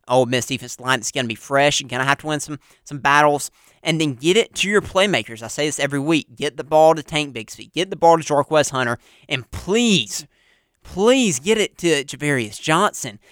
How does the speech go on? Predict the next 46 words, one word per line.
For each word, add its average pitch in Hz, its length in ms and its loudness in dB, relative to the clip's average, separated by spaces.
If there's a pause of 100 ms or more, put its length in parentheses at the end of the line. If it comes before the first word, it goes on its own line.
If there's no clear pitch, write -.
(100)
I 131 120 4
don't 160 260 2
understand 156 480 0
why 110 100 -2
he 151 160 -2
has 160 140 2
disappeared 151 600 -2 (280)
when 131 240 -4
he's 139 240 -2
been 147 320 0
the, 131 140 -8 (100)
uh, 117 220 2
the 117 100 -14
most 127 240 -6
talented, 143 520 -2 (380)
uh, 123 100 0
receiver 143 380 0
for 131 160 -6
Auburn. 135 320 4 (260)
Please 190 480 0
get 165 140 0
the 160 80 -4
ball 131 220 8
to 123 80 2
him. 131 320 0 (220)
Let 151 260 2
him 156 160 0
make 139 180 2
something 123 280 -4
happen. 131 420 0 (260)
And - 140 -6
see 202 260 0
if 214 100 -4
you 196 120 -8
can 196 160 -4
get 202 120 4
a 185 40 4
matchup 165 500 2
you 175 80 -2
like. 151 320 0
You're, 139 140 -4
you 151 160 -8
may 180 200 4
get 185 200 -6
some 185 100 -4
man-to-man. 170 600 -2